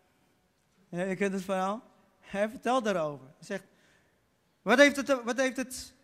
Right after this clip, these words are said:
gedaan in zijn leven? Hij heeft, hij is beginnen te wandelen en te denken zoals een miljonair. Zoals een succesvol persoon. En jaren later,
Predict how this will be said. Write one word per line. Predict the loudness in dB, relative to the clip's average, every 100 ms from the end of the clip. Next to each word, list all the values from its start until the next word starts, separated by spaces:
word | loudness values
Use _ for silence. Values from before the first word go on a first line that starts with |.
| _
gedaan | -4 2 8 10 10
in | 8 2
zijn | 0
leven? | 0 0 0 -2 -2
Hij | 0
heeft, | 0 -2
hij | 0 0
is | 0 -8 -20 _ _ _
beginnen | -4 2 4 2 0 -12 -20 _ _ _ _ _ _
te | -8 0
wandelen | 4 6 6 4 0
en | -2
te | -6 4
denken | 8 8 8 0 -4 -4 -10 -18 _ _ _ _ _
zoals | -6 0 0
een | 2
miljonair. | 2 2 0 -2 -6 -10 -16 -20 _ _ _ _ _ _ _ _ _ _
Zoals | -2 0
een | 0
succesvol | -2 -2 0 2 2 0 -4
persoon. | -2 -2 0 -2 -4 -14 -20 _ _ _ _ _ _ _ _ _ _ _ _ _ _ _ _ _ _ _ _ -2
En |
jaren | 6 8 8 6
later, | 4 4 4 -2 -8 -12